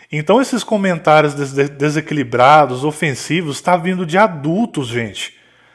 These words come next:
Isso é um absurdo. Vale lembrar também que esse canal não tem lugar pra fanboys.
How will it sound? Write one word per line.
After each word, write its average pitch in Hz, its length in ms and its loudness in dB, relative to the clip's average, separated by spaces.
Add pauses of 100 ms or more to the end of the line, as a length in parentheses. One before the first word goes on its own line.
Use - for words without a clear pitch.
(360)
Isso 202 300 0
é - 20 6
um 170 100 4
absurdo. 185 840 -4 (1120)
Vale 190 300 6
lembrar 185 400 2
também 131 640 -2 (500)
que - 200 -6
esse 233 280 0
canal 131 760 0 (340)
não 170 320 -2
tem 208 240 -2
lugar 175 340 2
pra 175 140 -6
fanboys. 170 800 2